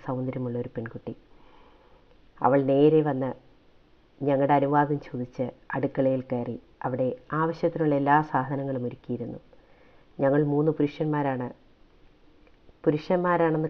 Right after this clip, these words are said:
കണ്ടത് കൊണ്ടാവാം ആ പെൺകുട്ടി ഞങ്ങളെ എന്ന ഭാഗത്തേക്ക് വന്നതേയില്ല. അവൾ ആദ്യം വന്നപ്പോൾ തന്നെ ഞങ്ങൾക്ക് വേണ്ട ആഹാരം എന്തൊക്കെയാണെന്ന്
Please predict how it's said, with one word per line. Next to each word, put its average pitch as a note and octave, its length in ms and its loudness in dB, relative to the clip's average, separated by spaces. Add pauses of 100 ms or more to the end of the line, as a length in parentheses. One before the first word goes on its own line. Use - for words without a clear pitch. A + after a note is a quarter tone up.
കണ്ടത് C#3 300 2
കൊണ്ടാവാം B2 460 -2 (200)
ആ C3 80 2
പെൺകുട്ടി B2+ 520 -4 (160)
ഞങ്ങളെ C3 280 0
എന്ന C3 280 0
ഭാഗത്തേക്ക് B2 460 -4
വന്നതേയില്ല. A#2+ 880 -6 (420)
അവൾ C3 160 2
ആദ്യം C#3 320 6
വന്നപ്പോൾ D#3 360 0 (100)
തന്നെ B2+ 240 -2 (160)
ഞങ്ങൾക്ക് C3+ 360 -2
വേണ്ട C3 180 0
ആഹാരം B2+ 460 0
എന്തൊക്കെയാണെന്ന് B2 580 -4